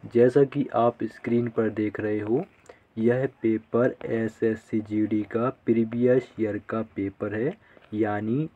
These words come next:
जो आपकी पिछली भर्तियाँ एसएससी जीडी की निकली हुई थी, उसका यह पूरा आंसर की है। तो आज हम जीके जीएस के पार्ट को या जीके जीएस के सेक्शन को सॉल्व करने वाले हैं। इसके अलावा भी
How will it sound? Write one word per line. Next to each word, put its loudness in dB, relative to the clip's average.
जो 4
आपकी 0
पिछली -6
भर्तियाँ -4
एसएससी -4
जीडी -2
की -6
निकली -4
हुई -6
थी, 0
उसका 4
यह 4
पूरा 2
आंसर -6
की -2
है। 0
तो 4
आज 0
हम -6
जीके 2
जीएस 4
के -2
पार्ट 2
को 2
या 4
जीके 2
जीएस 2
के 0
सेक्शन -2
को -2
सॉल्व -2
करने -4
वाले 0
हैं। -2
इसके 2
अलावा 0
भी 0